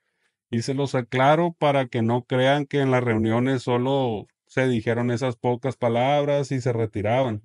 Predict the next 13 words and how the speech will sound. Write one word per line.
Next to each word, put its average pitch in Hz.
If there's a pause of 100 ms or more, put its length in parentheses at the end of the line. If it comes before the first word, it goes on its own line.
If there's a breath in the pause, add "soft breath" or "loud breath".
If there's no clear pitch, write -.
No. 107 (680)
Sí 110
se 139
tocaban 120
otros 120
asuntos, 160
pero 113
eso 117
lo 135
platicaremos 120
en 113
otros 101
episodios. 117